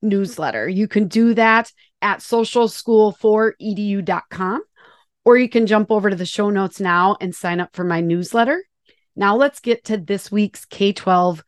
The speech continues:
P R tip. All right, today's K twelve P R tip. It is a new year. It is a new you. It's a new school year. We've got to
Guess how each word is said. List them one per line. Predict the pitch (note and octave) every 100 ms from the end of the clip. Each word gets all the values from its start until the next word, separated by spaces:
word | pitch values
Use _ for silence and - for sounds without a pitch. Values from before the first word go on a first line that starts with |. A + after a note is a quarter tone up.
| _ _
P | - G3
R | F#3 F3 F3 F3 _ -
tip. | F3 - - _ _ - - - _ _ _ _ _ _ _ -
All | D4+
right, | F4 C#4 -
today's | - A3+ A#3+ B3+ C#4+
K | - C4+ C4
twelve | - A#3 A#3
P | - A#3+
R | G#3 G#3
tip. | - D#3 _ - _ _ -
It | G#3 A#3
is | A#3+ B3 -
a | C4
new | A#3 A3+
year. | B3+ F3 - F3 _ _ _
It | F#3 F3+ F#3
is | G3
a | G#3 G#3+
new | G#3+ G#3 G#3+
you. | G#3+ A#3 C4+ E3+ F#2
It's | E3+ -
a | G3+
new | G#3 A3+
school | G#3+ C4+ C#4 C#4+
year. | C#4 C4+ C#4 - - _ _
We've | F3 A#3+ C#4 A3
got | B3 A#3+ A#3+ -
to | - B3 A#3 A3+